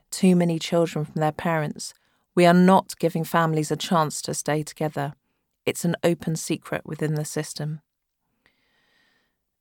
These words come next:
A judge's decision to remove a child from their family involves a complex balancing of the state's responsibility to protect that child from harm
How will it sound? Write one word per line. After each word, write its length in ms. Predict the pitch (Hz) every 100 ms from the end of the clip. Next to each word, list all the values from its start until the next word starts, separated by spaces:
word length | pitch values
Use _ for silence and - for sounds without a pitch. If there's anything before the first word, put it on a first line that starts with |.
| -
A 60 |
judge's 460 | 196 247 247 285 262
decision 520 | - 233 226 202 175
to 140 | 160 180
remove 360 | 185 190 190
a 60 | 196
child 380 | - 202 190 190
from 120 | 202
their 120 | 190
family 600 | 196 185 165 151 147 147 _
involves 480 | - 156 175 170 170
a 60 | 175
complex 760 | - - 208 208 - 208 -
balancing 720 | - 190 180 170 - - 143 143
of 140 | 147 -
the 80 |
state's 560 | 165 - 185 185 - -
responsibility 1040 | 202 - 214 202 226 196 175 - 151 151 - _ _ -
to 120 | 175
protect 460 | - - 240 - _
that 220 | 151 -
child 320 | - 151 156
from 180 | - 160
harm 480 | - 175 156 156